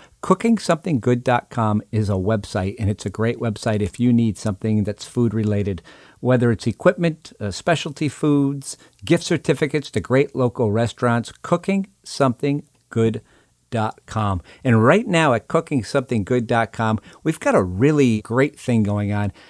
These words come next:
It's called the Cooking Something Good My Recipe Book. It usually goes for nineteen ninety-nine. We're selling it for nine dollars and ninety-nine cents right now.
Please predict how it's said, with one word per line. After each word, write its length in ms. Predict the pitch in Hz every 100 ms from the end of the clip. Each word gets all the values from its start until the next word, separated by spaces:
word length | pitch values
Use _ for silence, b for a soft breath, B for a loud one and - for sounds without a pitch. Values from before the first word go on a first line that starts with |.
| b
It's 160 | - -
called 240 | - 180
the 80 | 135
Cooking 400 | - 214 226 220
Something 400 | - - - 151
Good 320 | 113 139 135
My 500 | 104 107 120 135 143 -
Recipe 800 | 101 98 113 117 - 104 104
Book. 420 | 92 - 95 - - b b b
It 160 | 151 190
usually 360 | 196 208 208
goes 220 | 160 160
for 140 | - 104
nineteen 580 | 98 120 - - 151 139
ninety-nine. 560 | 131 127 117 117 123
We're 140 | 117 104
selling 320 | - 156 156
it 120 | 151
for 140 | -
nine 320 | 110 98 123 156
dollars 340 | 143 139 127
and 140 | 104
ninety-nine 500 | 101 117 120 117 110
cents 360 | 98 113 104 -
right 200 | 104 98
now. 300 | 98 92 98